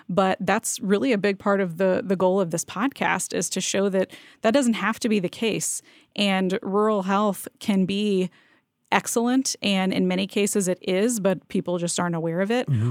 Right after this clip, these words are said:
Speaker 1: Or there's that, um, you know, issue of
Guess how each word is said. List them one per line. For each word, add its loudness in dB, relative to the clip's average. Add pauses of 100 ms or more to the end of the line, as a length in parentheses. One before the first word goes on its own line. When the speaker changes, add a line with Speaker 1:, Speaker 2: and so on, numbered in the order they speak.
Speaker 1:
Or 4
there's 0
that, 0
um, 0
you 0
know, 2
issue 2
of 0